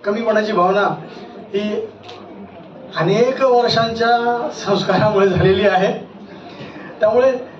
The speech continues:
घटनेतील ती तरतूद खऱ्या अर्थाने आपल्याला पूर्ण करायची असेल तर आपल्यामध्ये बदल घडवून आणणं अतिशय आवश्यक आहे. सन्मान म्हणजे काय?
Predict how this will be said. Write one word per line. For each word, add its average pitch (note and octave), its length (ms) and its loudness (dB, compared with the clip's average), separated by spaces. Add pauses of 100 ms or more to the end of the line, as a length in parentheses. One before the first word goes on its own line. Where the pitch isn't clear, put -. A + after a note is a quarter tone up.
(180)
घटनेतील A#3+ 680 2
ती C4 200 2
तरतूद A3 320 0 (140)
खऱ्या A#3+ 260 4
अर्थाने A3 680 0 (640)
आपल्याला G#3+ 680 2 (400)
पूर्ण A3+ 220 2
करायची A3+ 360 2
असेल G3 580 0 (460)
तर E5 60 2 (640)
आपल्यामध्ये B3 720 2
बदल A3 380 0
घडवून G3+ 300 4
आणणं G3+ 300 2
अतिशय G3 440 0
आवश्यक F3+ 420 0
आहे. D#3+ 200 0 (1600)
सन्मान G#3 440 2
म्हणजे A3+ 320 0
काय? D#3+ 280 0